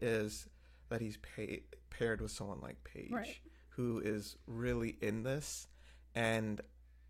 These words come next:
Speaker 1: uh, from what we've seen so far, someone who is willing to, like, probably hang in there longer than she should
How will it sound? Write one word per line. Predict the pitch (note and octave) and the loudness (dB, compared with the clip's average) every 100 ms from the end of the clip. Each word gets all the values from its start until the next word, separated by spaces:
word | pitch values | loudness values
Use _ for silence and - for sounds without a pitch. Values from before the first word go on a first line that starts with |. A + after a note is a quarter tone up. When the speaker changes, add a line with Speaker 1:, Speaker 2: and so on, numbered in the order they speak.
| - | -8
Speaker 1:
uh, | - - - - - - | -8 -8 -20 -20 -20 -16
from | - C3+ B2 | -2 0 2
what | B2+ | 0
we've | C3 B2+ | -2 -4
seen | - C3 | -2 -2
so | C3 A#2+ | -2 -2
far, | A2+ - G2+ G2 G#2 | -6 -4 -4 -2 -4
someone | - - A#2 A2+ | -4 -4 -2 -2
who | A2+ G#2+ | -2 -4
is | G#2+ | -4
willing | G2+ A2+ A2 G#2 | -2 0 2 0
to, | G#2+ A2 | -2 -2
like, | G#2 G2+ G2 - - - - - - - - - - | 0 0 -2 -10 -20 -20 -20 -20 -20 -20 -20 -20 -10
probably | - A#2 A#2 A#2 | 2 2 4 0
hang | A2+ A#2+ A2 | 0 0 0
in | A2 | 0
there | G#2+ G#2 | 0 -2
longer | G#2+ G#2 G#2 | -4 -6 -6
than | G2 G2 | -6 -8
she | - G2+ | -8 -8
should | - G2+ A2 C#3+ | -4 -2 0 -2